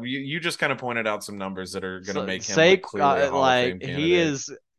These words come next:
Speaker 2: King Henry. There he is. A, he is the king right now for a reason.
Speaker 1: And
Speaker 2: So
Speaker 1: he'll,
Speaker 2: you
Speaker 1: he, he's still got at least three, four more
Speaker 2: This
Speaker 1: seasons, and
Speaker 2: dude is gonna be so good for a while. I love me some King Henry.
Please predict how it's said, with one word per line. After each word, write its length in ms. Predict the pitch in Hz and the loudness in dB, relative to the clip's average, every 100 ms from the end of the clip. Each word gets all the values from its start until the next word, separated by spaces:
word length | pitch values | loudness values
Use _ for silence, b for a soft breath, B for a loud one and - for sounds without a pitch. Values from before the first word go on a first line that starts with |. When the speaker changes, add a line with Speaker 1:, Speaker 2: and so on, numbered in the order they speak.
| _ - | _ -2
Speaker 2:
King 280 | 165 196 | 2 4
Henry. 540 | 208 202 196 190 180 131 | 6 6 6 6 4 4
There 260 | 131 180 | 4 4
he 60 | 170 | 4
is. 160 | 143 113 | 0 -2
A, 80 | |
he 240 | 107 127 185 | -4 0 2
is 140 | 131 | 0
the 100 | 104 | -2
king 500 | - - 185 190 196 | -8 0 2 4 0
right 420 | 196 147 156 160 | -4 2 2 2
now 300 | 147 147 143 - | -2 -2 -2 -4
for 220 | 127 117 | -6 -4
a 60 | |
reason. 340 | 107 113 87 73 _ _ _ _ - | -2 -4 -4 -12 _ _ _ _ -8
Speaker 1:
And 180 | 120 139 | -4 0
Speaker 2:
So 60 | 170 | 2
Speaker 1:
he'll, 80 | 185 | 2
Speaker 2:
you 60 | 147 | -2
Speaker 1:
he, 240 | 147 160 | -6 -8
he's 240 | 160 170 190 | -6 -6 -2
still 180 | 160 139 | 0 2
got 200 | 117 101 | 2 0
at 120 | 92 | -4
least 360 | 101 90 - | -8 -8 -12
three, 200 | 98 92 | -10 -8
four 240 | 87 90 90 | -8 -8 -8
more 200 | 87 85 | -8 -12
Speaker 2:
This 80 | - | -10
Speaker 1:
seasons, 420 | 82 135 135 127 | 2 2 2 0
and 40 | |
Speaker 2:
dude 260 | 156 160 156 | 4 6 6
is 160 | 143 | 4
gonna 220 | 127 131 123 | 4 2 2
be 220 | 117 117 | 0 -2
so 400 | - 135 139 143 | 0 2 4 2
good 300 | 135 139 131 | 2 0 0
for 140 | 139 | 0
a 100 | 131 | 0
while. 480 | 127 120 110 104 110 | 2 4 6 6 4
I 20 | |
love 260 | 139 135 131 | 4 2 0
me 80 | 131 | -8
some 220 | - 107 | -12 -14
King 260 | - 120 | -6 -4
Henry. 360 | 113 110 95 87 | 0 -2 0 -6